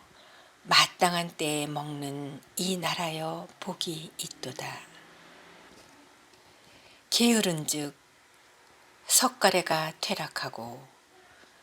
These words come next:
손이 풀어진즉 집이 새느니라. 잔치는 희락을 위하여 베푸는 것이요, 포도주는 생명을 기쁘게 하는 것이나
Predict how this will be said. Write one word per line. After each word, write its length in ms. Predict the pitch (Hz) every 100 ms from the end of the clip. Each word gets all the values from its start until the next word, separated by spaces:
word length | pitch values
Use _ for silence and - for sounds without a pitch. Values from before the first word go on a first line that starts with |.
| - - _ -
손이 560 | - 254 220 208 202 -
풀어진즉 800 | - 208 175 156 135 - 117 113 - - - _ _ _ _ - _ _ _
집이 540 | - 180 175 165 156 160
새느니라. 580 | - 190 151 135 - 131 131 - - - - - - - - - - - - - - - - - - -
잔치는 880 | - - 214 - - 233 233 233 226
희락을 540 | - 269 247 233 220 202
위하여 560 | 202 196 180 180 180 -
베푸는 440 | 196 - - 160
것이요, 640 | 147 101 - 131 123 113 139 - - - - - - - - - - - - -
포도주는 960 | - 233 196 175 175 160 165 160 156 151 170 -
생명을 760 | - - 240 208 196 185 196 208
기쁘게 580 | - 214 - 202 190 180
하는 240 | 185 165
것이나 400 | 143 - - 123